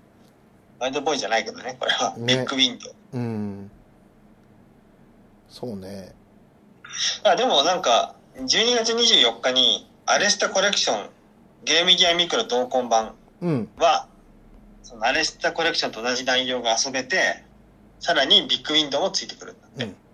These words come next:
Speaker 2: しかもまたなんか完全新作、ジージーアレスタスリーというのがつきますから。
Speaker 1: 今から入手はハードモード、見つけたら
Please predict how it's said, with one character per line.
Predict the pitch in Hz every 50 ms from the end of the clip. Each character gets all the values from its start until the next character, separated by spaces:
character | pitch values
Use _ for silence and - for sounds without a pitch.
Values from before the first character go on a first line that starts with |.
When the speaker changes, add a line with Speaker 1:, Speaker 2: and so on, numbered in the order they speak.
| _ - - - - _ -
Speaker 2:
し | - -
か | 190 151
も | 127 117
ま | 110 120 123
た | - 131 113
な | 123 123
ん |
か | 117 113 - _
完 | - - 185 185
全 | 160 170 165 151
新 | - - 160 131
作、 | - 110 - - 95 92 92 95 98
ジ | 98 117 143
ー | 170 165
ジ | 147 151 165 143 120 -
ー | -
ア | 127
レ | 131 131
ス | 127 -
タ | - 113
ス | - - - 123 120
リ | 131 123 104
ー |
と | - -
い | 92
う | 90
の | - 95
が | 98 95 - -
つ | - -
き | - -
ま | 104 101
す | - - - - -
か | -
ら。 | - _ _ _ - - - _ - _ _ - - _ _ _ _ _ _ _ _ _ _ _ _ _ _ _ _ _ -
Speaker 1:
今 | 160 196 214 196
か | - - 123
ら | 113 107
入 | 104 113 117 123 123
手 | 123 - 127
は | 120 110
ハ | - - 131 135
ー | 143 139
ド | 151 151
モ | 147 151 151 135 107
ー |
ド、 | - 104 117 131 - - _ _
見 | 104 110 107
つ | - -
け | - - 147
た | - - 135
ら | 117 - - -